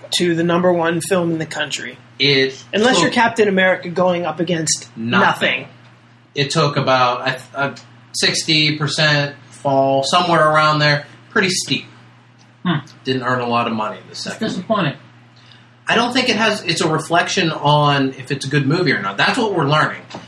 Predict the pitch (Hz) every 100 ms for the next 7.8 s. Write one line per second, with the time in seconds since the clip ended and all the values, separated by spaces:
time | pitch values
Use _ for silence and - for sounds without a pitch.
0 | - 127 139 135 190 226 240 220 - -
1 | 170 - - - - - - 139 - 139
2 | 151 170 160 151 160 156 165 185 180 170
3 | 151 143 165 147 117 - 101 95 90 87
4 | 85 - - - - - - - - -
5 | - - 135 175 185 180 175 175 165 147
6 | - 139 156 - - 202 - 269 208 147
7 | - - - - 165 190 196 -